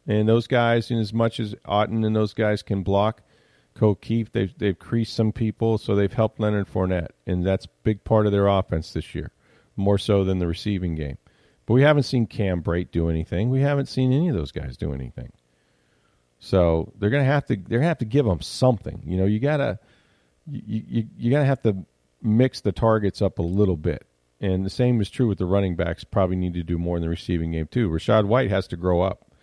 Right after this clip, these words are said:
You know, he's, he's going into his third game. He's dropped passes.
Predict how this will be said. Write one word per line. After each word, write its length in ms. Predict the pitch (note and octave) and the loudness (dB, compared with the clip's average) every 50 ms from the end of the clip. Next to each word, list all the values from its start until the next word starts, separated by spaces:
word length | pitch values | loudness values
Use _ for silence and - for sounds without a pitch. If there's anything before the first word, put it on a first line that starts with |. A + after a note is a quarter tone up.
| _ _ _ _ _ - | _ _ _ _ _ -2
You 80 | - | 0
know, 100 | F2 F2 | 2 2
he's, 220 | F2 F2 E2+ - - | 2 0 -2 -4 -6
he's 200 | F#2 F2+ D#2 - | -8 -8 -4 -2
going 220 | G#2+ G#2+ G#2+ A2 | 0 2 2 4
into 180 | A2 A2 G#2+ G2+ | 2 4 2 2
his 140 | F#2 - - | 2 0 0
third 300 | - G#2+ G#2 G2+ F#2+ F#2 | 2 2 2 2 2 0
game. 320 | G2+ G2+ G2+ G2+ G2+ F#2 | -2 0 0 0 0 -2
He's 120 | D#2+ D2 | -2 -2
dropped 320 | - G2+ G2 G2 F#2+ - - | 0 2 2 2 2 0 -2
passes. 600 | - G#2 G2+ G2+ G2 - - G#2 G2+ F#2 - | -2 0 0 0 0 -2 -4 -8 -8 -8 -10